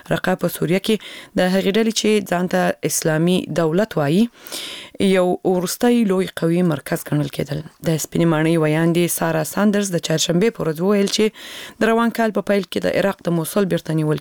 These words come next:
کېدل او څو راتلونکو ورځو کې د سوریې د رقې ښار آزادېدل دا څرګندوي چې په عراق او سوریه کې په خپله اعلان شوې، آه، اعلان شوی خلافت له نابودۍ سره مخ دی. د امریکا ملاتړو د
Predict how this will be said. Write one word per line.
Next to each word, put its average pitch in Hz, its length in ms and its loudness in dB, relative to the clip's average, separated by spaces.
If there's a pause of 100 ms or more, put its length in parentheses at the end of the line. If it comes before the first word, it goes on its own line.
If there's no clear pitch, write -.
(100)
کېدل 214 280 2 (520)
او 185 40 2 (240)
څو 220 160 2 (280)
راتلونکو 220 420 0
ورځو 185 260 0
کې 202 320 0
د 160 320 0
سوریې 208 400 2
د 180 140 0
رقې 233 340 2
ښار 160 300 -2 (100)
آزادېدل 160 480 0 (480)
دا 254 80 4 (140)
څرګندوي 208 560 2
چې - 180 -4
په - 40 0 (120)
عراق 180 360 -2
او 151 120 -4
سوریه 175 320 0
کې - 560 -4
په 214 120 -2
خپله 285 80 2 (280)
اعلان 170 280 0
شوې، 214 240 0 (560)
آه، 165 280 0
اعلان 185 260 2
شوی 233 200 0
خلافت 165 600 -2 (480)
له 160 160 4
نابودۍ 147 400 0
سره 139 240 -2
مخ 131 180 -4
دی. 147 80 0 (160)
د 165 120 0
امریکا 170 360 -2
ملاتړو 185 400 0 (140)
د 151 100 0